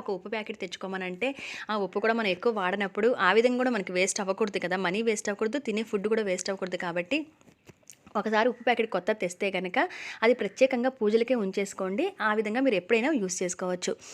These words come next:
ఈ విధంగా అమ్మవారికి చక్కగా దీపాన్ని వెలిగించిన తర్వాత, మీరు అమ్మవారికి అష్టోత్తరం చదువుతున్నారా, అన్ని ఉపచారాలతో పూజ చేస్తున్నారా, లేదా వారాహి కవచం చదువుకుంటున్నారా, మీరు ఏదైతే నిత్యం ఈ వారాహి నవరాత్రులు అమ్మవారికి చేస్తున్నారో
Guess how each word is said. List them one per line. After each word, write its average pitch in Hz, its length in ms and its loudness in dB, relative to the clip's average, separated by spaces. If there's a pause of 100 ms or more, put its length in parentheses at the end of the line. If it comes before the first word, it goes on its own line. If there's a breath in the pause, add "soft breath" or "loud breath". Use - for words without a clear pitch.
(300 loud breath)
ఈ 240 160 4
విధంగా 226 400 2
అమ్మవారికి 214 580 2
చక్కగా 226 340 -2
దీపాన్ని 202 420 2
వెలిగించిన 214 520 0
తర్వాత, 196 420 -2 (180)
మీరు 196 160 -2 (140)
అమ్మవారికి 190 440 -2 (120)
అష్టోత్తరం 208 460 -4
చదువుతున్నారా, 185 500 -2 (120)
అన్ని 190 140 -2
ఉపచారాలతో 202 480 -2
పూజ 190 200 -2 (100)
చేస్తున్నారా, 185 460 -2
లేదా 190 200 0
వారాహి 196 460 2
కవచం 202 360 -4
చదువుకుంటున్నారా, 180 680 0 (600 loud breath)
మీరు 254 160 6 (140)
ఏదైతే 277 360 6
నిత్యం 240 380 0
ఈ 226 100 2
వారాహి 202 400 0
నవరాత్రులు 190 500 0
అమ్మవారికి 190 400 0
చేస్తున్నారో 180 480 0